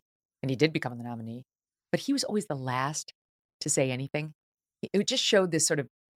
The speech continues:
timidness to him. You could argue it was juris-, it was prudence too, but, uh, to me it seemed timid,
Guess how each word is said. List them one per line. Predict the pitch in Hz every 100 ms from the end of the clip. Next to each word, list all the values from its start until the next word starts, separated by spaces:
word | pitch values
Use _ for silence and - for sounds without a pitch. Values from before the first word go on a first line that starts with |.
| _ -
timidness | 180 160 - 123 123 - - _ _ _
to | - 147
him. | 131 120 135 _ - _ _ -
You | 269
could | 269
argue | 214 180
it | 151
was | 147
juris-, | 160 156 -
it | 170
was | 147
prudence | 185 156 139 147 -
too, | 175 139 135
but, | 147 - -
uh, | 208 208 196 -
to | -
me | 196
it | 160
seemed | 160 147
timid, | 139 123 123